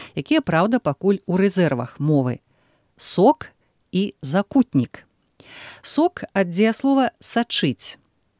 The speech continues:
У старабеларускую пару сок у значэнні выведніка рэгулярна ўжываўся.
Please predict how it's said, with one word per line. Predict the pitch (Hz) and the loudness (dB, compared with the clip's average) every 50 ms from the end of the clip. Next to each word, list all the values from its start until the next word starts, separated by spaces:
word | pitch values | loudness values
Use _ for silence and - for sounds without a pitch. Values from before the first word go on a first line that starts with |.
| _ - - - - - - - | _ -20 -20 -20 -20 -12 -2 0
У | 208 202 190 | 2 2 2
старабеларускую | - - - 220 208 202 190 185 196 202 214 226 214 170 - - - 151 139 | 0 0 2 2 4 4 2 2 2 2 2 2 0 -2 -4 -4 -4 -4 -2
пару | - - - - 247 294 262 - | -2 -2 0 0 0 -2 -2 -4
сок | - - - - 247 285 294 - - - - - | -6 -6 -2 2 4 4 4 4 2 -4 -6 -2
у | 170 170 151 | 0 2 4
значэнні | 160 156 165 - - 175 165 160 156 | 4 2 2 0 0 2 2 4 2
выведніка | 143 131 156 147 156 247 302 285 240 175 156 - - 147 131 - | 2 2 0 2 2 2 2 4 4 2 2 2 0 -2 0 2
рэгулярна | - 185 180 170 180 175 185 220 247 262 254 247 - | 2 2 4 4 4 4 4 6 6 8 8 6 6
ўжываўся. | - 202 196 240 254 226 180 143 131 131 - - 139 123 | 4 2 4 4 4 6 4 4 2 0 -2 -4 -4 -4